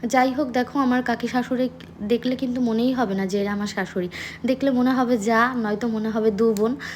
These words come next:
তো যাই হোক, এখানে রয়েছে হচ্ছে কাকি শাশুড়ি দুই মেয়ে বসে রয়েছে। এটা হচ্ছে আর একটা কাকি শাশুড়ির মেয়ে, যেটা ফ্রক পরে বসে রয়েছে। তারপরে আমরা finally চলে আসলাম সাত বাড়িতে। এসে দেখছি যে হচ্ছে সবাই মিলে ভীষণ নাচানাচি করছে, ভীষণ মজা করছে। তো যাই হোক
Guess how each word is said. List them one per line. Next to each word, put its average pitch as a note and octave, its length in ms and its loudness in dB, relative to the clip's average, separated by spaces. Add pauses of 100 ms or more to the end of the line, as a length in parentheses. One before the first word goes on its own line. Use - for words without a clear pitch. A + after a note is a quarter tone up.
(160)
তো D4 80 2
যাই B3 260 4
হোক, C#4 200 0
এখানে A#3+ 320 0
রয়েছে A#3 320 2
হচ্ছে A#3 420 -4
কাকি A3+ 280 -2
শাশুড়ি A#3+ 400 0
দুই A3+ 240 2
মেয়ে A#3+ 160 2
বসে A3 280 0
রয়েছে। A#3 380 0 (680)
এটা C4 260 0
হচ্ছে C#4 280 -2
আর B3 120 4
একটা A#3+ 200 -2
কাকি B3 220 -4
শাশুড়ির B3+ 440 0
মেয়ে, B3+ 200 2
যেটা A3 200 -2
ফ্রক A3 280 0 (100)
পরে A#3 160 0
বসে A3 280 0
রয়েছে। A3+ 420 -2
তারপরে A#3+ 400 -2
আমরা B3 300 2
finally A3+ 360 0
চলে A3+ 240 2
আসলাম A3 340 -2 (420)
সাত C4+ 240 4
বাড়িতে। G3+ 420 2
এসে G#3 260 2
দেখছি A#3 340 0
যে A#3+ 80 2
হচ্ছে A#3 300 -4
সবাই A3+ 340 2
মিলে A#3 220 2
ভীষণ G#3+ 280 -2
নাচানাচি A3+ 520 -2
করছে, A#3 400 -2 (480)
ভীষণ F4 280 4
মজা B3+ 280 4
করছে। A3+ 380 -2
তো B3 140 -2
যাই A#3+ 260 4
হোক D#4+ 160 0